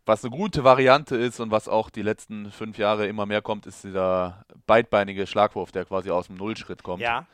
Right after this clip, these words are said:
Speaker 2: Mhm.
Speaker 1: Weil der Gegner quasi das eins eins erwartet, in die Abwehrhaltung geht und dadurch, äh, ja, über dem Kopf den Schlagwurf freigibt.
Speaker 2: Haust du ihm das Ding um die Ohren. Ja,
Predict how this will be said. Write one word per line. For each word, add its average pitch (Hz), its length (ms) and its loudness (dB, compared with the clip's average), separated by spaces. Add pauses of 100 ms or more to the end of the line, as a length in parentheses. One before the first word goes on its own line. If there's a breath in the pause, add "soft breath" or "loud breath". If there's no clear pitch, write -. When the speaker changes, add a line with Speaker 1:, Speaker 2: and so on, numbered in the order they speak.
(140 loud breath)
Speaker 2:
Mhm. 127 260 -20
Speaker 1:
Weil 95 260 0
der 95 120 2
Gegner 98 400 -4
quasi 92 680 -4 (100)
das 92 200 -12
eins 92 300 0
eins 117 280 0
erwartet, 98 760 -2
in 95 120 -16
die 95 120 -4
Abwehrhaltung 95 500 0
geht 92 320 -8
und 87 140 -14
dadurch, 87 540 -10 (120)
äh, 82 380 -12 (560)
ja, 87 180 -4
über 101 240 -2
dem 92 140 -6
Kopf - 180 0
den 92 140 -16
Schlagwurf 90 380 -4
freigibt. 85 480 -10 (640)
Speaker 2:
Haust 120 260 -14
du 123 40 -14
ihm 120 80 -18
das 113 160 -18
Ding 127 160 -20
um 101 80 -20
die 90 140 -20
Ohren. 87 240 -20
Ja, 185 160 -10